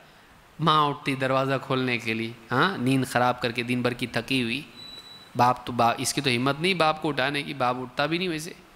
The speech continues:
थक के वो भी तो सोया हुआ था। माँ उठती, दरवाज़ा खोलती, "कहाँ गया था भाई, इतना रात के दो बजे आ रहा?"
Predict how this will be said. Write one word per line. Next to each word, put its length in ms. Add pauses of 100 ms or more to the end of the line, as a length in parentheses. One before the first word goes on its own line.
(140)
थक 120
के 100
वो 120
भी 80
तो 120
सोया 220
हुआ 140
था। 160
माँ 300
उठती, 260
दरवाज़ा 380
खोलती, 400
"कहाँ 260
गया 180
था 120
भाई, 200
इतना 280
रात 300
के 80
दो 220
बजे 200
आ 140
रहा?" 120